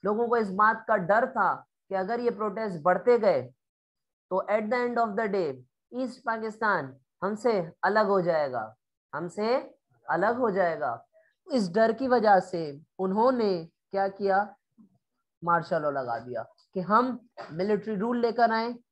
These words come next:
और इन प्रोटेस्ट को कम करें, इन प्रोटेस्ट को कम करें।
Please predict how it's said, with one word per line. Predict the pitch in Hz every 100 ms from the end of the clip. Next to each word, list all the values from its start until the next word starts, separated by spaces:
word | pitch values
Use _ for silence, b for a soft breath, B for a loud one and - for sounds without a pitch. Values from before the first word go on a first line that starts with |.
| _ -
और | 185
इन | 208 208
प्रोटेस्ट | 202 180 208 202 -
को | 202
कम | 202 185 175
करें, | 160 135 123 127
इन | 180 196
प्रोटेस्ट | 202 185 196 190
को | - 202 220 277 - _ - - -
कम | 185 185 160
करें। | 147 123